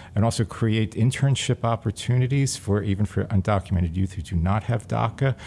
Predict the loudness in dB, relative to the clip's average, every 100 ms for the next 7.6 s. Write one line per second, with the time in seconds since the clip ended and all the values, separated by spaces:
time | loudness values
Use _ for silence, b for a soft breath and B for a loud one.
0 | B B B 0 2 0 -2 0 -2 -2
1 | -4 -2 -2 0 2 2 0 0 2 0
2 | 0 0 0 0 -2 0 0 0 -2 -2
3 | -2 -2 -2 -2 0 0 2 0 -2 -4
4 | -4 0 2 2 2 0 -4 B B B
5 | 0 2 0 2 2 4 4 2 2 0
6 | 0 0 -2 -2 -4 -2 -4 -2 -2 0
7 | -2 -4 -2 -2 -2